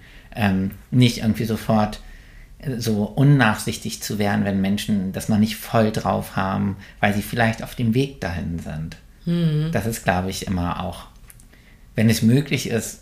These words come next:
Speaker 1: wichtig, das so zu beherzigen.
Speaker 2: Mhm. Und das finde ich einen ganz schönen, einen ganz warmherzigen Ansatz, damit so umzugehen. Und, äh, zum Beispiel, es gibt diesen, äh, Aljoscha, der ist der, äh, äh, der sich stark für, für, ähm,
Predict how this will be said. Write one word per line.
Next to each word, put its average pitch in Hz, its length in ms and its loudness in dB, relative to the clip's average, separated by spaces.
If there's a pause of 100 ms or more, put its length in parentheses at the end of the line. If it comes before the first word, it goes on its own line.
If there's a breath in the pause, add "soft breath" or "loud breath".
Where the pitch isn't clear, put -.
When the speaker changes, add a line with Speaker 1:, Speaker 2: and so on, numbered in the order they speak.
Speaker 1:
wichtig, 107 380 -6
das - 220 -12
so 101 200 -8 (800)
zu - 100 -14
beherzigen. 101 680 -4 (120)
Speaker 2:
Mhm. 170 520 2 (600 loud breath)
Und 170 120 2
das 180 140 2
finde 196 180 6
ich 190 160 -2
einen 175 80 0
ganz 170 360 0
schönen, 190 420 4
einen 165 300 0
ganz 170 380 0
warmherzigen 170 960 -2
Ansatz, 180 540 -4
damit 165 320 -4
so 165 140 -6
umzugehen. 196 760 0
Und, 165 320 -6
äh, 160 280 -6 (420 loud breath)
zum 165 140 0
Beispiel, 160 260 0
es 160 120 -2
gibt - 220 -8
diesen, 160 380 -2
äh, 151 360 -4
Aljoscha, 185 680 0
der 175 240 0
ist 170 220 -6
der, 170 240 -4
äh, 160 460 -4
äh, 156 40 -6
der 156 180 -6
sich 165 160 -4
stark 160 240 -4
für, 165 320 -2
für, 156 460 -6
ähm, 151 320 -4